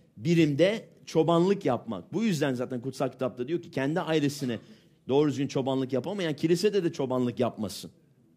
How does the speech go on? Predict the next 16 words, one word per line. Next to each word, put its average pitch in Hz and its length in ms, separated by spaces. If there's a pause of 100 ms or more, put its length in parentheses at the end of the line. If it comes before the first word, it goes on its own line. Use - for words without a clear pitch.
(120)
Koşullardan 143 640
birisi 165 360
bu 190 100
ihtiyarlar 127 640
ve 117 180 (260)
gözetmenler 127 600
için. 113 280
Doğru 139 220
değil 233 140
mi? 120 140 (800)
Eşinin, 156 440
çocuklarının, 147 640
çocuklarına 165 560
bakın 151 240
diyor. 110 120
Çocukları 151 560